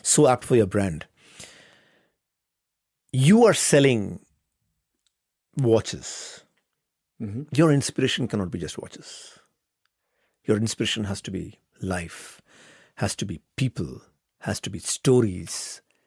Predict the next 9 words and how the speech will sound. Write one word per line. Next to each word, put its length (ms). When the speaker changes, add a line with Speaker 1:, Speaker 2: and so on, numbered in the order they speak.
Speaker 1:
And 140
that's, 400
if 260
only 220
you 320
get 360
that 380
knowledge 400
bank, 360